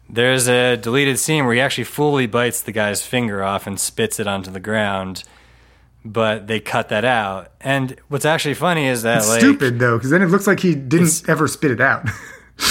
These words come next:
Speaker 1: Well, yeah, because it kinda still looks like he bit his finger off.
Speaker 2: No, he did bite
Speaker 1: It
Speaker 2: his
Speaker 1: kinda,
Speaker 2: finger
Speaker 1: like,
Speaker 2: off.
Speaker 1: still, he,
Speaker 2: You can
Speaker 1: no, he
Speaker 2: still,
Speaker 1: didn't.
Speaker 2: you can still
Speaker 1: That's
Speaker 2: see
Speaker 1: what
Speaker 2: him holding his
Speaker 1: Mm-hmm.
Speaker 2: hand and there's a
Speaker 1: Nope,
Speaker 2: bloody
Speaker 1: it's
Speaker 2: finger. 'Cause it's, he points, he
Speaker 1: Nope,
Speaker 2: points and he
Speaker 1: it's,
Speaker 2: pokes
Speaker 1: it's
Speaker 2: him in the chest with this finger, and then he goes,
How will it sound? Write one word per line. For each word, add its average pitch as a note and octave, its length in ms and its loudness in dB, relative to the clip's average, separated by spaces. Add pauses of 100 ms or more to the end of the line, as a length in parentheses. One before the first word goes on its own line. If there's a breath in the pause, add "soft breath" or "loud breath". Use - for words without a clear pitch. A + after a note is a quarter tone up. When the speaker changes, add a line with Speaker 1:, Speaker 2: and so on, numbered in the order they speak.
(840 loud breath)
Speaker 1:
Well, E3+ 140 4
yeah, F3+ 120 6
because D#3 280 0
it D#3 260 0
kinda F#3 280 2
still E3 240 2
looks D#3 160 0
like C3+ 100 -2
he C3 60 -2
bit B2 120 2
his A2 140 0
finger A2+ 260 0
off. F2+ 200 -4
Speaker 2:
No, A#3+ 100 6
he F3 120 8
did A3+ 200 6
bite E3 120 4
Speaker 1:
It - 20 4
Speaker 2:
his D3 80 4
Speaker 1:
kinda, D#3 140 4
Speaker 2:
finger C#3+ 120 4
Speaker 1:
like, B2 80 6
Speaker 2:
off. A2+ 80 4
Speaker 1:
still, C#3 360 0 (760 soft breath)
he, - 120 -2
Speaker 2:
You G#3 100 6
can B3 80 2
Speaker 1:
no, - 40 6
he - 60 2
Speaker 2:
still, C4+ 160 6
Speaker 1:
didn't. A3 140 4
Speaker 2:
you A3 80 6
can B3 100 6
still C#4 280 4
Speaker 1:
That's C3+ 160 4
Speaker 2:
see B3+ 240 6
Speaker 1:
what F3+ 80 4
Speaker 2:
him G3 160 4
holding G3 340 4
his F#3 100 6
Speaker 1:
Mm-hmm. F#3 80 0
Speaker 2:
hand G3 200 4
and E3 80 4
there's D#3 100 4
a E3 60 4
Speaker 1:
Nope, F3 100 2
Speaker 2:
bloody F3 180 6
Speaker 1:
it's C3+ 80 2
Speaker 2:
finger. D3 380 4 (420 loud breath)
'Cause F#3+ 160 2
it's, F#3+ 140 0
he G#3 80 6
points, G#3+ 360 2
he D#3+ 60 2
Speaker 1:
Nope, F3+ 160 4
Speaker 2:
points A3+ 240 4
and G3 100 4
he D#3 80 2
Speaker 1:
it's, D#3+ 60 4
Speaker 2:
pokes G3+ 140 4
Speaker 1:
it's - 80 0
Speaker 2:
him G#3+ 100 6
in G3 60 6
the F3+ 80 2
chest F#3+ 360 2
with E3+ 120 0
this E3 160 0
finger, D3+ 260 2
and D#3+ 80 2
then E3 80 4
he F#3 60 4
goes, F3 280 4